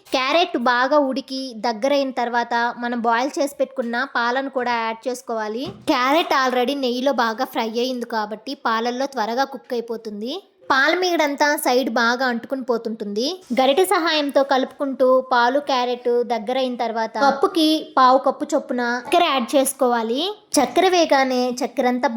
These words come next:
బాగా మెల్ట్ అయిపోతుంది. ఆ పాకంలో పాలు, క్యారెట్ బాగా ఉడకనివ్వాలి. అలా ఉడుకుతున్నప్పుడే ఒక కమ్మని స్మెల్ వస్తుంది, భలే ఉంటది. క్యారెట్ బాగా ఉడికి దగ్గర అయిన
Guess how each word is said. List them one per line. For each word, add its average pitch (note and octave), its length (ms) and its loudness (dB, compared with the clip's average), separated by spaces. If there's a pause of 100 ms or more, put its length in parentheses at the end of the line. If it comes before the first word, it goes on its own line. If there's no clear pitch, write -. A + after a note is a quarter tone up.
బాగా A#3 220 2 (100)
మెల్ట్ A3+ 240 -2
అయిపోతుంది. A3 580 -2 (380)
ఆ - 20 4 (140)
పాకంలో B3+ 520 4 (240)
పాలు, A#3 400 4 (160)
క్యారెట్ A#3 480 -2 (220)
బాగా A#3+ 280 2 (100)
ఉడకనివ్వాలి. A3+ 680 -4 (360)
అలా B3+ 140 6 (100)
ఉడుకుతున్నప్పుడే C#4+ 760 2
ఒక C#4 80 -6 (140)
కమ్మని C4 400 -2
స్మెల్ B3 320 0
వస్తుంది, A#3+ 420 -4 (140)
భలే A#3 260 2
ఉంటది. A#3 320 -4 (160)
క్యారెట్ D#4 360 0 (120)
బాగా C4 260 2 (120)
ఉడికి B3 380 -8 (340)
దగ్గర A#3 360 -2
అయిన B3+ 220 -4